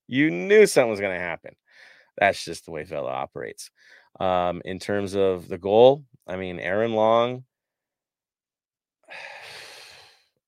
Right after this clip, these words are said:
he, he had a rough game,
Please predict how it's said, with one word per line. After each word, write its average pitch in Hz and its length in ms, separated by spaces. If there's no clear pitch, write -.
he, - 440
he 120 100
had 143 120
a 151 60
rough 135 280
game, 143 460